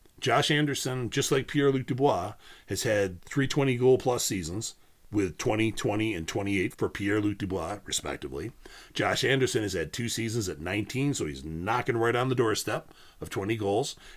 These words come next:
and had his twenty-seven goal season. So they are very, very similar. Another advantage that Josh Anderson would offer Winnipeg that is nothing small to overlook is he's locked up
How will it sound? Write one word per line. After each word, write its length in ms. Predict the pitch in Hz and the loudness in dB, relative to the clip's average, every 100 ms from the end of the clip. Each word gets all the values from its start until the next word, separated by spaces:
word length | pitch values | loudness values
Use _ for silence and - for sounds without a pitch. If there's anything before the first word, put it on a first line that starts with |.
| - | -6
and 100 | 101 | -2
had 160 | 101 | -2
his 80 | 92 | -2
twenty-seven 540 | - 101 95 98 78 | -4 -4 -2 -2 -4
goal 180 | 67 67 | -8 -6
season. 320 | - 73 - - - - - - - - | -6 -8 -12 -16 -20 -20 -20 -20 -20 -8
So 240 | - - 117 | 0 4 4
they 340 | - 107 175 | 2 2 6
are 220 | 147 120 | 6 4
very, 1120 | 92 78 78 87 90 131 151 151 117 90 69 - - | 0 -6 -10 -10 0 6 8 8 6 2 -6 -10 -14
very 540 | 82 85 113 101 92 | -8 0 2 2 0
similar. 480 | - 95 85 67 - - - - - | -2 -4 -6 -8 -12 -20 -20 -20 -10
Another 400 | - 120 202 339 | -4 2 4 6
advantage 720 | 160 110 131 160 73 67 - - - - | 4 2 0 0 -4 -8 -12 -14 -14 -4
that 240 | 101 85 | -2 -2
Josh 380 | - 107 107 - | -2 0 0 -2
Anderson 500 | 110 127 92 95 85 | -2 -4 -4 -6 -6
would 120 | 76 | -6
offer 460 | 82 85 - 87 76 | -6 -6 -8 -8 -6
Winnipeg 720 | 78 156 87 95 71 67 - - - - | -2 0 0 -6 -10 -14 -18 -20 -18 -6
that 140 | 87 | -4
is 120 | 82 | -4
nothing 520 | 85 92 113 135 156 139 | -4 -2 0 0 0 0
small 420 | - 143 131 123 | 0 0 2 2
to 60 | |
overlook 680 | 113 110 95 80 87 147 - - - - - | 2 0 -2 -4 -2 -2 -6 -20 -20 -20 -16
is 120 | - - | -6 0
he's 200 | 185 156 | 2 4
locked 260 | 120 - | 0 -2
up 260 | 110 - | -4 -6